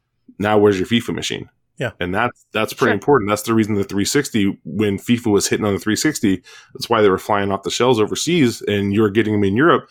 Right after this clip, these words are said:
Speaker 1: because of the fact that that was the fifa console.
Speaker 3: So
Speaker 2: Yep.
Speaker 3: does this drive sales in Europe for this console? Because
Speaker 1: It could.
Speaker 3: it's been, the Xbox One did not perform super well.
Speaker 2: PlayStation
Speaker 3: Uh,
Speaker 2: owns Europe.
Speaker 3: Yeah, uh, and,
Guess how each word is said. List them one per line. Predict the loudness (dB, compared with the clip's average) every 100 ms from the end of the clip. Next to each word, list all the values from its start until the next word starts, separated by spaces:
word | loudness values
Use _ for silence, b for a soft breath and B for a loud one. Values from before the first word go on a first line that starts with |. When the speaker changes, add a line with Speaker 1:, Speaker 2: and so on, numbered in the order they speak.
| B B -10
Speaker 1:
because | -2 0 0
of |
the | -2
fact | -2 -2 2
that | 2 0 _ -6
that | -2 -2
was | 0
the | 0
fifa | -2 -2 -2
console. | -2 -4 -10 -18 _ _ _ _
Speaker 3:
So | -6 -4
Speaker 2:
Yep. |
Speaker 3:
does | 0
this | 0 0
drive | 2 2 2
sales | 0 0 0
in | -2
Europe | 0 0 -2
for | -4
this | -2 -4
console? | -2 -4 -4 -8 -10 _ _ _
Because | 0 2 2
Speaker 1:
It |
could. | 0
Speaker 3:
it's | 0
been, | -2 0 2 0
the | 0 4 4 4
Xbox | 2 0 0 0
One | -2
did | -2 -2
not | -2 -2
perform | -8 -4 -4 -4
super | -6 -4 -2
well. | 0 0
Speaker 2:
PlayStation | -2 -4 -2 2
Speaker 3:
Uh, | 2 2
Speaker 2:
owns | -2
Europe. | -8 -16 b b b b
Speaker 3:
Yeah, | 0 0 -2 -4 4
uh, | 6 6 6 4 -2 -4
and, | -2 -2